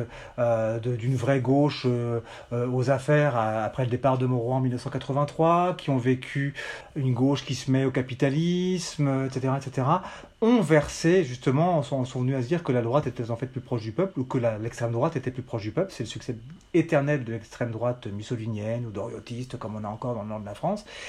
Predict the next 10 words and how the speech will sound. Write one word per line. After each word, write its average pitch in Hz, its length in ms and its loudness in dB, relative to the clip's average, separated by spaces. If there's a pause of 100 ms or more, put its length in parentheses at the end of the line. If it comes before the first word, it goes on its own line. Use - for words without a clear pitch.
(260)
Et 127 100 4
Dantec, 139 460 2
comme 175 280 6 (100)
Soral, 139 560 0 (160)
comme 151 340 4
Houellebecq 135 440 0
à 127 40 -4
une 113 100 -4
moindre 117 220 -4
mesure, 120 320 -4